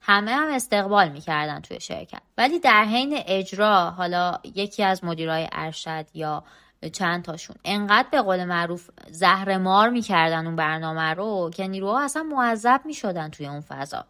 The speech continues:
و دفعه بعد قطعاً شرکت نمی‌کردن. حالا مشکل کجا بود؟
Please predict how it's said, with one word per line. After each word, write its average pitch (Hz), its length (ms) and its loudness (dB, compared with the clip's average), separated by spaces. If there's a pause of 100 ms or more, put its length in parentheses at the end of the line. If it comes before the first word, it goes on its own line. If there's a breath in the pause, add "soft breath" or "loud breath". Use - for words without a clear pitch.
و 214 180 2
دفعه 220 360 2
بعد 320 260 -2
قطعاً 240 400 2
شرکت 277 440 -2
نمی‌کردن. 165 760 -8
حالا 240 180 0
مشکل 302 500 -4
کجا 277 380 0
بود؟ 233 440 -6